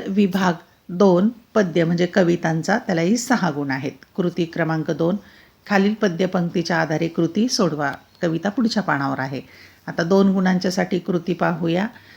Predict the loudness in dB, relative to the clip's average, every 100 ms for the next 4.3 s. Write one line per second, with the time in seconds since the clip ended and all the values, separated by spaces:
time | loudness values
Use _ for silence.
0 | -20 -4 2 4 4 2 0 0 0 2
1 | 2 0 0 0 0 -2 -2 -4 -2 0
2 | 0 0 -4 -6 -6 -10 -10 _ _ _
3 | _ _ _ _ _ _ -4 -2 -2 -4
4 | -2 -2 0